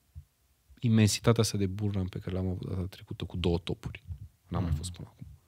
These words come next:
Speaker 1: V C-urile. Pentru că ei au luat, am intrat într-un proiect, exit, intrăm în altul,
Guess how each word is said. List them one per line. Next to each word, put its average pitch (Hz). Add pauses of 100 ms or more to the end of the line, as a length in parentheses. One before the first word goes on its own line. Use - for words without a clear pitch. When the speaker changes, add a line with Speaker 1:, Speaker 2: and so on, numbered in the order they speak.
(360)
Speaker 1:
V 110
C-urile. 95 (220)
Pentru 90
că -
ei 107
au 104
luat, 143 (460)
am -
intrat 117
într-un 101
proiect, 127
exit, -
intrăm 104
în 104
altul, 120